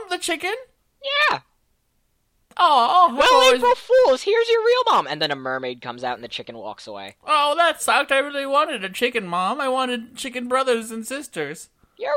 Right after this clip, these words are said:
Speaker 2: weird.
Speaker 1: Yeah, I would have felt bad about eating K F C yesterday. It's good to know. I mean, what?
Speaker 2: I do this out of malice. And then the <laughs> chicken and a biscuit chicken pulls out a gun and shoots Aquaman.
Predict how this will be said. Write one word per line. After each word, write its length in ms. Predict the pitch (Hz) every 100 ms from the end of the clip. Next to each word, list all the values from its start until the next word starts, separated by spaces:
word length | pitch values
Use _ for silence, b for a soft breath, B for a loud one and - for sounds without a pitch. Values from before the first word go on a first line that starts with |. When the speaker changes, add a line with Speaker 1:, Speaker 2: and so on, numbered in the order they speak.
| 466
Speaker 2:
weird. 480 | 427 539 480 233 _ _
Speaker 1:
Yeah, 300 | 277 294 277 262
I 60 |
would 160 | 269 254
have 80 | 240
felt 200 | 240 208
bad 180 | 226
about 180 | 208 196
eating 220 | 196 190
K 180 | 185 208
F 80 | 180
C 180 | - 233
yesterday. 600 | 170 - 139 127 127 135 _ _ _ _ _ _ _ _ _ _ _ _ _ _ _ _ _
It's 100 | -
good 180 | 262
to 60 | 208
know. 360 | 196 185 143 196 _ _ _ B B
I 100 | 190
mean, 140 | 202
what? 300 | 208 254 349 _ _ B B B
Speaker 2:
I 120 | 403 453
do 160 | 440 453
this 180 | 453 440
out 160 | 403
of 160 | 403 370
malice. 460 | 392 392 269 - -
And 120 | 180
then 220 | 185 180
the 160 | 185 156
<laughs> 40 |
chicken 280 | - 170 156
and 100 | 147
a 20 |
biscuit 440 | 131 131 - 131 -
chicken 420 | 131 - 117 110
pulls 220 | - 120
out 160 | 120 113
a 40 |
gun 200 | 107 110
and 100 | 101
shoots 320 | 107 - 104 -
Aquaman. 560 | 95 - 98 95 107